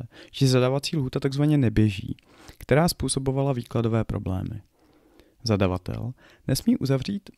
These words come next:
smlouvu dle paragrafu dvě stě čtyřicet šest v případech,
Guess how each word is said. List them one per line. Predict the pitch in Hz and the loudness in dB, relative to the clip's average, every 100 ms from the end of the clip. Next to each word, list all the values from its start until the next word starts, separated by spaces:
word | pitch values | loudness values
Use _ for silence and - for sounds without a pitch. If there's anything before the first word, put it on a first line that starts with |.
| _ - | _ -6
smlouvu | - 120 104 104 | 0 2 2 2
dle | 131 | 0
paragrafu | 131 120 120 131 - | 2 2 4 2 0
dvě | 151 127 | -2 -6
stě | - | -10
čtyřicet | 143 - 147 190 190 | -16 -10 -6 -4 -2
šest | 202 - | 0 -2
v | - | -4
případech, | - - - 90 - 110 | -6 -4 0 0 0 -6